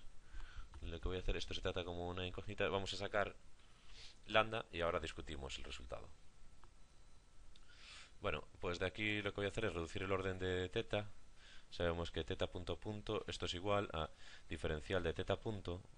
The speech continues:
eh, diferencial de t, y esto lo podemos poner como diferencial de teta punto, diferencial de teta, eh, diferencial de teta,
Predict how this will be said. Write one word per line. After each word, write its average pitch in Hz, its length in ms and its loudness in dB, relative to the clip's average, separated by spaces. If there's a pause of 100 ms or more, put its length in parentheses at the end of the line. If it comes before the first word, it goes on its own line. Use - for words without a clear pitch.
(400)
eh, 71 260 0
diferencial 78 460 0
de 87 100 2
t, 123 220 0 (800)
y 82 80 0
esto 80 180 0
lo 76 80 2
podemos 78 220 2
poner 80 240 0
como 69 140 0
diferencial 69 380 -2
de 78 100 2
teta 90 240 2
punto, 107 600 0 (100)
diferencial 76 680 0
de 87 120 4
teta, 120 460 2 (1500)
eh, 76 340 2
diferencial 71 460 0
de 80 120 2
teta, 120 500 0